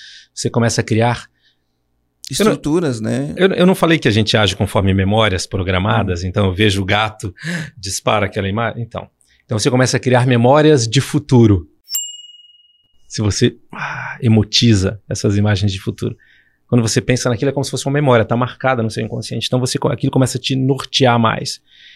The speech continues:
Speaker 1: Naturalmente, inconscientemente, você mantém mais a sua motivação. Então, é útil pra caramba fazer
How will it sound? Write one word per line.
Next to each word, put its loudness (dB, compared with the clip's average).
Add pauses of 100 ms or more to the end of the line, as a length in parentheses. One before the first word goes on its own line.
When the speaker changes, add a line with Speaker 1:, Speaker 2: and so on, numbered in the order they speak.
(160)
Speaker 1:
Naturalmente, 4
inconscientemente, 0
você 0
mantém 2
mais 0
a -6
sua -4
motivação. -4 (540)
Então, 0
é 4
útil 4
pra 2
caramba 2
fazer -2